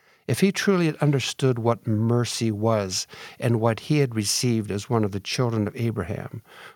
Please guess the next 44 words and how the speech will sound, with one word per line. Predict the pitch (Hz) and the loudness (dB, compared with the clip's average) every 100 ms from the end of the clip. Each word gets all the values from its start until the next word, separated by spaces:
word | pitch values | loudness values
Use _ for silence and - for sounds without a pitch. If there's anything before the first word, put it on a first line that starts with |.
| - | -4
what | 113 | 0
is, | 139 131 | 0 -2
had | 120 135 | -2 0
he | 143 | 0
received | 123 - 131 123 113 | -2 0 0 0 -2
as | 104 | -4
being | 107 113 107 | -2 -4 -4
part | - 117 107 | -2 -2 -2
of | |
the | 98 | -4
people | - 131 - 104 | -4 -6 -4 -6
of | 101 | -4
God, | 104 95 92 - - - - | -4 -4 -6 -12 -20 -20 -20
he | - 117 | -8 -4
might | 107 107 107 | -2 -2 -4
have | 92 | -6
looked | 101 101 - | -8 -8 -6
at | 95 98 | -6 -8
it | - | -12
differently. | 110 - - 107 85 98 | -12 -12 -12 -12 -12 -2
He | 208 | -2
forgot. | - 214 240 208 _ _ _ _ _ _ _ _ - - - - | 0 2 2 0 _ _ _ _ _ _ _ _ -20 -20 -20 2
He | 196 | 4
forgot | 202 185 180 175 | 4 6 6 6
an | |
important | 170 - 190 151 | 2 0 0 0
thing. | 147 175 131 | 0 0 2
He | 185 | 0
did | 170 | 2
not | 160 151 - | 4 2 2
want | 143 160 156 | 2 2 2
for | 147 | 0
the | 139 | 2
Ninevites | 139 147 135 131 127 - | 2 2 2 2 0 -4
the | 151 | -6
very | 151 160 180 180 170 | -4 -2 2 2 4
mercy | 147 165 175 - | 4 2 2 0
and | 165 139 | 0 0
forgiveness | 151 165 175 170 | 0 2 2 2
that | 180 | 0
he | 151 196 | 0 0
had | 175 | 2
just | 180 196 | -2 -4
experienced. | - - 247 170 - - | -6 -2 0 0 -4 -18